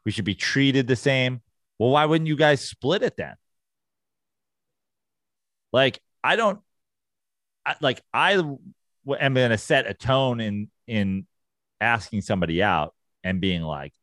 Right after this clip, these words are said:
"I'm gonna pay." But I don't think it's right for women to assume that without somebody setting that tone, because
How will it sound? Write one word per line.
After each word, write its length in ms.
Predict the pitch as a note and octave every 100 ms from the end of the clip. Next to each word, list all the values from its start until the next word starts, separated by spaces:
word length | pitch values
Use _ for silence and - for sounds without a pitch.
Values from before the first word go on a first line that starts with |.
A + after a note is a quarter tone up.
| _
"I'm 260 | A2 A#2 G#2+
gonna 300 | G2+ F#2 D2+
pay." 240 | G2 F2 - _ _ _ _ _ _ _ _ _ _ _ _ _ _ _
But 240 | C3 B2 - _ _ _ _
I 160 | G#2 D#3
don't 260 | G#3 E3 A2
think 300 | D3 C3 B2
it's 160 | -
right 320 | F#2+ G#2 B2+ -
for 260 | A2+ G2+ F#2
women 400 | F2 G2+ G2+ F#2
to 160 | F#2+
assume 920 | D#2+ - - A2+ D3 A#3+ E3+ F2+ A#2 A#2 _ _ -
that 480 | F2 G2 C#3+ - - _ _ _ _ _ _ _
without 380 | G2 A2+ C#3+ F3+
somebody 320 | D#3+ A#2+ G2
setting 360 | - G#2 F2+ F2
that 220 | E2 E2
tone, 400 | G2+ F#2+ C3 D#3+ _ _ _ _
because 720 | B2 A#2 D3+ C#3+ D3 D3+ -